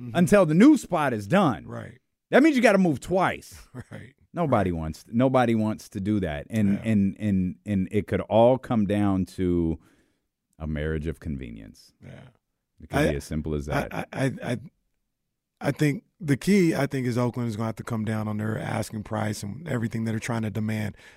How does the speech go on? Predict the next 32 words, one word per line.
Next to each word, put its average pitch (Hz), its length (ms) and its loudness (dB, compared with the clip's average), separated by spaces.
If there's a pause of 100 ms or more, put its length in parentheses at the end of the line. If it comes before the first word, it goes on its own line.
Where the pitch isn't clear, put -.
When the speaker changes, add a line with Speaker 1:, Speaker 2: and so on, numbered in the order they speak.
(120)
Speaker 1:
Oakland 143 300 2
trying 127 140 0
to 120 60 -2
play 113 200 -2
hardball, 110 560 -2 (400)
and 127 120 -2
they, 143 220 2 (260)
and 139 120 -2
a 139 40 0
lot 147 200 4
of 131 40 2
people 135 220 2
don't 131 180 -2
think 127 180 -6
the 123 60 -4
Sacramento 123 440 0
thing 123 240 -2
is 101 100 -2
real. 117 480 0
I 143 60 -14
think 147 180 -10
it's 113 140 -8
really 120 440 0
real. 107 300 -6
Like, 131 200 0
if 123 120 0
you, 151 240 4 (180)
you 147 140 -6
play 160 240 2
too 175 160 0
much 160 220 2
hardball, 131 460 0